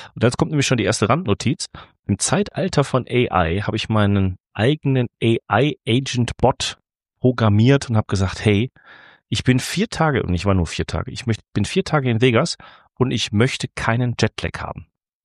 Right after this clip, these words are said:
Sowohl auf dem Hinflug nicht, als auch auf dem Rückflug nicht. So. Und das ist bei elf Stunden Flug und einer massiven Zeitverschiebung von neun Stunden nicht so einfach. So.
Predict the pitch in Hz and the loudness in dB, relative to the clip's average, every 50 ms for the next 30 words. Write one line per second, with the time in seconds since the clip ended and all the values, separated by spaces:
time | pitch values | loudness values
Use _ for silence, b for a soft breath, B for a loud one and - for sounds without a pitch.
0 | _ _ - 104 98 113 117 107 101 113 120 151 196 240 254 - - - 98 98 | _ _ -6 0 2 2 2 2 2 4 4 4 4 4 2 -2 -2 -2 0 2
1 | 117 151 160 - 208 208 - - 269 262 - - b b b b b b b _ | 2 2 2 2 0 0 0 0 -2 -2 -4 -8 b b b b b b b _
2 | _ _ - 110 113 - 110 - 104 98 - - 101 92 92 127 139 - - 87 | _ _ 0 0 0 0 -2 -4 -4 -4 -2 -2 0 0 0 0 0 -2 -4 -6
3 | - - - - _ _ _ _ _ _ _ _ _ _ b b b b b b | -6 -8 -12 -18 _ _ _ _ _ _ _ _ _ _ b b b b b b
4 | b - - - 80 76 - _ _ _ _ - - 117 107 107 101 - - - | b -8 -6 -6 -6 -6 -8 _ _ _ _ -2 0 2 2 2 0 -4 -10 -10
5 | - - 107 104 143 147 - - - 110 104 101 - 127 135 139 - - 165 151 | -2 0 0 0 0 -2 -4 0 0 2 2 2 2 0 0 0 0 -2 -2 0
6 | 131 117 120 110 - - - 131 175 208 - - - 127 - - - 120 113 110 | 0 0 -2 -4 -2 0 2 2 2 2 0 -4 -6 -6 -4 0 2 2 4 4
7 | 107 - - - 117 117 123 135 - - 139 139 135 127 - - 127 - - 135 | 4 2 0 -2 -2 0 0 0 0 -2 -4 -4 -2 -2 -2 -2 -2 -2 -2 -4
8 | 131 - - 139 143 143 139 131 120 - 120 117 117 113 120 127 123 - - 120 | -4 -2 -2 -2 0 0 0 0 0 0 0 2 4 4 2 2 0 0 0 0
9 | 127 147 165 208 254 b b b b b b b b _ _ _ _ _ _ _ | 2 2 0 -2 -4 b b b b b b b b _ _ _ _ _ _ _
10 | 123 123 120 110 - - 170 170 143 117 - - - - - - - _ _ _ | 2 2 2 2 2 0 0 2 2 0 -2 -4 -8 -12 -14 -16 -20 _ _ _
11 | _ - - | _ -14 -10